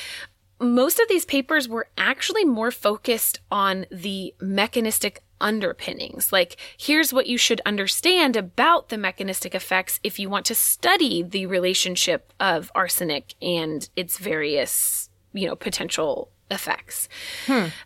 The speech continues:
Speaker 1: And so it seems like, from what I can gather and from the papers that were trying to kind of assess the state of arsenic knowledge,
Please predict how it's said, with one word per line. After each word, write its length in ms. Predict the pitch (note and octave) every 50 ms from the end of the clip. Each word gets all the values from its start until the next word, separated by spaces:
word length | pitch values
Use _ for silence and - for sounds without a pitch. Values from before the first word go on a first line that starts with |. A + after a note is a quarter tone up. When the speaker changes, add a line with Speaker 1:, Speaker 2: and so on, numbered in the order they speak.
| _ _ -
Speaker 1:
And 120 | C#4 C4
so 160 | - D#4+ D#4 -
it 160 | - D4+ - -
seems 560 | - - - C#4 D4 D#4+ F4+ F#4 F4 - -
like, 220 | G3+ G3 G3 -
from 240 | - - G#3+ G#3+ G#3
what 140 | G3+ G#3 A#3+
I 100 | B3+ C4+
can 220 | - C#4+ C4+ B3
gather 420 | - - C3+ A#2 - - C#3+ E3 F#3+
and 280 | B3 - G#3+ G#3+ G3+
from 580 | - - - G#3 F#3 F#3 F3+ F#3 F#3 F#3 F#3 F3
the 280 | G3+ G3 F#3+ F#3 F#3 F3+ -
papers 640 | - - A3 G#3+ - - G3 F#3+ F#3 F3+ F#3 F#3 F3+
that 240 | F3 G#3 F3 - -
were 140 | F#3 F#3 F3+
trying 340 | - - G#3 F#3 F#3 F3+ F3+
to 140 | - - F#3
kind 220 | - - F#3+ F3+
of 100 | F3 - -
assess 520 | G3+ F#3+ - - - F#3+ F#3 - - -
the 140 | - - G3
state 460 | - - - - - G3 F3 F3 - -
of 160 | - F3+ -
arsenic 480 | - F3 G3 - - F#3 F3 F#3 - -
knowledge, 560 | G3+ D3 F3+ G3 G#3+ A#3 C4+ B3 - -